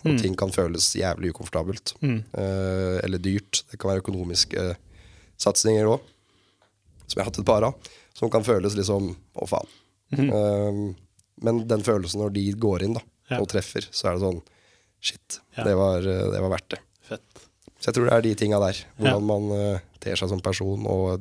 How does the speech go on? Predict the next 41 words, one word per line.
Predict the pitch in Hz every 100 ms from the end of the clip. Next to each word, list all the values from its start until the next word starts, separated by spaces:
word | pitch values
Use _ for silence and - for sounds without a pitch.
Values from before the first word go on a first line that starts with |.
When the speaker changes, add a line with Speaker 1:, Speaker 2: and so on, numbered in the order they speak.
| 113
Speaker 1:
et | - 127
pågangsmot | 107 87 90 - 98 104
da, | - 107
og | 104
en |
vilje. | 98 92 95 - _ _ _
Speaker 2:
Vi | -
hadde | 139 139
jo | 123
en | 127
liten | 127 127
samtale | 120 135 117 104 110
i |
stad, | - 160 139
så |
det | 135
er | 127
alltid | 117 131
noen | 160 127
som | - 131
klarer | - 135 123
å | 110
på | 120
en | 120
måte | 107 120 110 110 - - - - - - _ _ _ _ _ _ _ _ - -
slange | - 151 131 117
seg | 120 120
oppover | 110 117 117
i | 113
systemet, | 120 - 117 113 117
eller | 117
være | 117 110
manipulerende, | 110 113 120 110 110
og | 131
komme | - 123 110
seg | 123
i |
gode | 123 117 107
posisjoner. | 113 127 - 113 113 156 -
Speaker 1:
Mm. | 123 107 107 - -
Speaker 2:
Men | 143 147